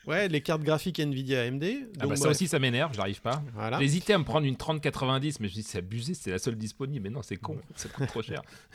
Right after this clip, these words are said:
Speaker 1: <laughs> Alors déjà, scalpers, effectivement, c'est quoi ? Donc c'est un nom qui vient, euh, du, du monde de la revente des tickets. A priori, euh, j'ai essayé de, de regarder d'où ça venait, ça, ça remonte à super loin, parce qu'à la fin du dix-neuvième siècle, en fait, les compagnies ferroviaires,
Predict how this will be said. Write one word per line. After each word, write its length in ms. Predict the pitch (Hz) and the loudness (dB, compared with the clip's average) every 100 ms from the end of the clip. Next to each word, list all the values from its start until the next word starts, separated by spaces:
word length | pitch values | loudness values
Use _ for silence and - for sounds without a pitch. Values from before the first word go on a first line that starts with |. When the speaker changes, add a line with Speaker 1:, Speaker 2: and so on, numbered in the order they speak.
| - | -16
Speaker 1:
<laughs> 420 | - 147 - - | -10 -10 -10 0
Alors 200 | 151 160 | 4 4
déjà, 180 | 170 208 | 4 4
scalpers, 600 | - 190 160 175 220 185 | 4 4 4 2 0 0
effectivement, 440 | 143 139 - 180 | -2 -4 -4 -4
c'est 160 | - 156 | -4 -8
quoi ? 260 | - 131 143 | -6 -6 -4
Donc 180 | 143 143 | -6 -4
c'est 120 | 165 | -2
un 140 | 160 | 0
nom 220 | 165 214 | 0 -2
qui 220 | 247 - 135 | -4 -6 -4
vient, 320 | 143 180 170 | -2 -2 0
euh, 200 | 127 117 | 0 -2
du, 280 | 113 117 110 | -2 -4 -2
du 140 | 120 | -2
monde 280 | 127 170 160 | -2 0 2
de 60 | |
la 100 | 123 | 4
revente 260 | 110 117 131 | 4 2 0
des 120 | 117 | -2
tickets. 360 | - 127 175 220 - - - - | -4 -4 -4 -4 -12 -20 -20 -2
A 80 | 151 | 0
priori, 680 | - 240 214 190 220 277 254 - | 0 2 4 4 4 0 -6 -6
euh, 500 | 131 123 120 120 117 | -2 -2 -2 -4 -4
j'ai 140 | 113 | -4
essayé 240 | 131 151 135 | -4 -4 -2
de, 180 | 123 120 | -2 0
de 100 | 123 | -2
regarder 300 | 127 143 147 | 0 0 -2
d'où 140 | 151 | -4
ça 160 | - 127 | -4 -2
venait, 220 | 185 240 | -4 -6
ça, 180 | - 135 | -8 -6
ça 160 | - | 0
remonte 260 | 139 180 185 | 0 0 0
à 120 | 165 | -2
super 400 | - 247 202 160 | -2 -4 -2 0
loin, 240 | 151 180 202 - - - | 0 -4 -6 -16 -20 -8
parce 200 | 147 - | -6 -2
qu'à 100 | 170 | 0
la 120 | 156 151 | 0 0
fin 100 | 214 | 0
du 140 | 156 | 0
dix-neuvième 540 | 170 185 190 165 160 | 0 2 0 2 0
siècle, 300 | 143 180 214 | 0 -2 -2
en 60 | 175 | -2
fait, 240 | 185 202 | -2 -2
les 140 | 151 131 | 0 0
compagnies 380 | 202 196 190 190 | 0 0 0 0
ferroviaires, 680 | 180 160 147 143 214 202 | 0 2 2 2 0 -2